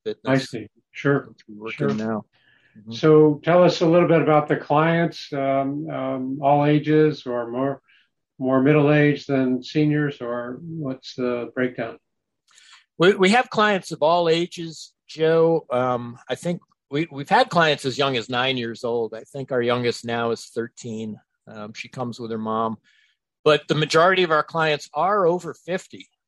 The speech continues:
Speaker 1: Um, we, we are in Florida, after all, so it's a little bit older population. And we have clients up into their eighties.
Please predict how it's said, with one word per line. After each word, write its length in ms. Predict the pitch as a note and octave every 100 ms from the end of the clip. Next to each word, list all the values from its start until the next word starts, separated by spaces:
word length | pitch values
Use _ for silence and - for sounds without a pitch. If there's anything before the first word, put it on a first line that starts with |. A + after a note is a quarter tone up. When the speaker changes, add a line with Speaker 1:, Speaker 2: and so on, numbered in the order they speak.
| _ _
Speaker 1:
Um, 360 | A2+ A2+ A2+ A2+
we, 340 | A#2+ A#2+ A2+ -
we 120 | B2 D3
are 180 | E3
in 100 | D#3
Florida, 540 | C#3 E3 D#3+ C3 A#2 A#2 _
after 380 | B2 B2 - A2+
all, 200 | A#2 B2
so 480 | A#2+ - A2+ A#2 A2+ _
it's 120 | -
a 40 | B2
little 220 | D3 C#3+
bit 220 | C3+ C3+
older 340 | C3+ C3 C3+ B2+
population. 960 | - C3 B2 A#2+ A#2 A#2+ B2+ D3 C#3+ C#3+
And 440 | A#2+ A#2 A#2 A#2 _ _ _ _ _ _
we 60 | D#3+
have 120 | E3
clients 360 | D3+ D#3 D3 D#3+
up 160 | C#3
into 180 | D#3 C#3+
their 180 | B2+ A2+
eighties. 640 | A2+ A#2+ C3 A#2+ - -